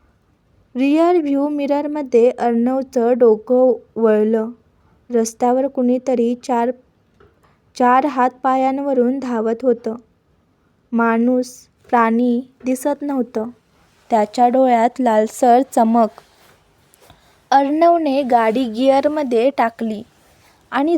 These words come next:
जोरात ॲक्सिलरेटर दाबला. गाडी वेगाने पुढे जाऊ लागली. हृदय धडधडत होतं, मागे वळून पाहायचं धाडस होत नव्हतं. गाडी सतत धुक्यातून धावत होती.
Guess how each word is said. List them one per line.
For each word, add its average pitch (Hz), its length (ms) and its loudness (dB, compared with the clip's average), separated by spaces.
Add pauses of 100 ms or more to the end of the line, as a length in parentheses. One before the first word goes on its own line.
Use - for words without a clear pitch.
जोरात 277 440 2
ॲक्सिलरेटर 277 760 -2
दाबला. 214 480 -2 (1040)
गाडी 226 340 -2
वेगाने 269 580 -4
पुढे 240 400 2
जाऊ 247 300 0
लागली. 233 440 -4 (800)
हृदय 277 400 2
धडधडत 269 540 -2
होतं, 285 480 -2
मागे 247 420 -4
वळून 262 320 -4
पाहायचं 262 760 -4
धाडस 233 400 -2
होत 240 220 -2
नव्हतं. 247 420 -8 (960)
गाडी 220 320 2
सतत 233 460 -2
धुक्यातून 240 800 -6
धावत 233 460 -4
होती. 233 400 -6